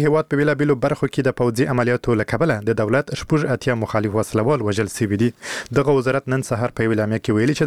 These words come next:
دغه وسلوال په تیرو څلور ویشتو ساعتونو کې د پوځي عملیاتو په نتیجه کې وژل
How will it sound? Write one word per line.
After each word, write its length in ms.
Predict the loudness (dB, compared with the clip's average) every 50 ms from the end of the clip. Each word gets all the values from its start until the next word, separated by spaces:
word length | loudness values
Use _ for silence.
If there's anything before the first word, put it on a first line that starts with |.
| 2
دغه 140 | 2 2 2 0
وسلوال 340 | 0 0 0 0 0 0 -2 -2
په 100 | -2 0
تیرو 160 | 0 0 0 0
څلور 240 | 0 0 0 0 -2
ویشتو 200 | -2 -2 -2 0 0
ساعتونو 300 | -2 -2 -2 -4 -4 -2
کې 160 | -2 -2 -2 0
د 80 | 0 0
پوځي 260 | 0 0 0 0 0 0 0 0
عملیاتو 400 | -2 0 0 0 0 0 -2 -4 -2
په 100 | -2 -2
نتیجه 280 | -2 -2 -2 0 0 -2
کې 140 | -2 -2 -2 -2
وژل 200 | 0 0 -2 -2